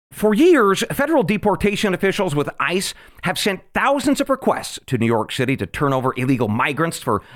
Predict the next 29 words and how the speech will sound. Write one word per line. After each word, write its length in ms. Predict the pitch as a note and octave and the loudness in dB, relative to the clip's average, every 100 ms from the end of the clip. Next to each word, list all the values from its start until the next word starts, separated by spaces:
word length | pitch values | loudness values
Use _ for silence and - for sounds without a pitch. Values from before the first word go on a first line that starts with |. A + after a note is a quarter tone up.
| - | -8
ice 240 | C#3+ C#3+ - | -4 -4 -6
detention. 580 | A#2+ - D3 - B2+ - - - - | -6 -2 -2 0 -2 -4 -14 -20 -2
But 100 | D3+ | 0
as 160 | F#3 E3+ | 0 0
of 80 | |
this 180 | D#3 E3 | -2 0
moment, 300 | E3+ G#3 B3+ - - | 2 2 0 -6 -4
Democrat 480 | E3+ D#3+ E3 D#3 D3+ | -2 -2 -2 -2 0
leaders 300 | D#3+ E3 C#3+ | 2 2 2
in 80 | C#3+ | 2
New 60 | |
York 260 | D#3+ D#3+ D#3+ | 2 0 -2
City 320 | F3+ E3 D3 - - | -2 0 -2 -6 -8
have 240 | F#3 G3 - | -4 -4 -2
turned 260 | A#3 A#3 | 0 2
over 380 | G#3+ G3 G3+ G#3 - C3+ | 2 2 2 0 -4 -8
zero 640 | B2 F#3 C4+ A3 G3+ - | -2 2 4 4 2 2
illegals 840 | - A3 A#3+ F3 D#3 B2 G#2+ A2 | 0 0 0 2 0 0 -2 -4
to 200 | - A2+ - | -2 -4 -2
ice, 380 | A#2 D3 - - | -2 -2 -4 -4
as 240 | C3 C#3 C#3+ | -2 -2 0
in 200 | C#3+ B2 | 0 0
not 280 | F#3 - | 0 -4
one, 420 | D3+ C#4 A#3+ F3 F3 - _ - | 0 4 4 2 -2 -6 _ -6
in 140 | G3 | -2
at 120 | F#3 | -2
least 420 | G3+ A#3 F#3+ - - | 0 0 0 -4 -12
five 460 | - F3 D#3 D#3 C#3+ B2+ | -4 0 0 0 -4 -2
years. 540 | C#3+ C3+ G2+ - - | 0 2 -2 -8 -18